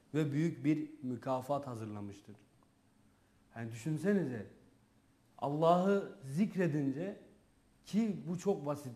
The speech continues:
hani herkes söyleyebilir, küçük bir çocuğa dahi desin, "La ilahe illallah" de,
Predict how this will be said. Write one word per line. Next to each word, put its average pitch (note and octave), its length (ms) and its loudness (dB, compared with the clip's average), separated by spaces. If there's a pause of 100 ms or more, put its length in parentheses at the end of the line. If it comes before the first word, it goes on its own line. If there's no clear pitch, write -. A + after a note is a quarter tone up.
(140)
hani B2 320 -6 (440)
herkes G3+ 500 4
söyleyebilir, G#3+ 680 2
küçük D#3 380 -6
bir D#3+ 40 -6
çocuğa E3 440 2
dahi C#3 220 2
desin, C3 340 -4
"La D3 120 2
ilahe D3 360 0
illallah" B2+ 500 -4
de, D#3 180 -6